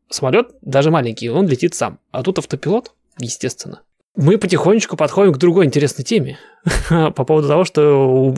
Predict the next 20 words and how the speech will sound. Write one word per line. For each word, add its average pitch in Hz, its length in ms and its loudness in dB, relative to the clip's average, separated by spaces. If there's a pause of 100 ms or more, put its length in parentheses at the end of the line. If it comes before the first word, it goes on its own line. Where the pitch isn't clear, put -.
у 156 100 -2
пилотов 175 640 0
со - 160 -10
всеми 139 260 -4
их - 80 -4
красивыми 135 460 -2
видами, 120 420 -2 (400)
самолетами 135 680 -2 (400)
и 135 140 -2
инстаграмами 139 680 -2 (540)
есть - 260 -2
рутина. 147 480 -2 (400)
И - 120 -8
она 123 240 -2
догоняет 139 520 0
рано 110 180 -6
или 110 100 -10
поздно 87 300 -10
все - 140 -10
равно. - 260 -14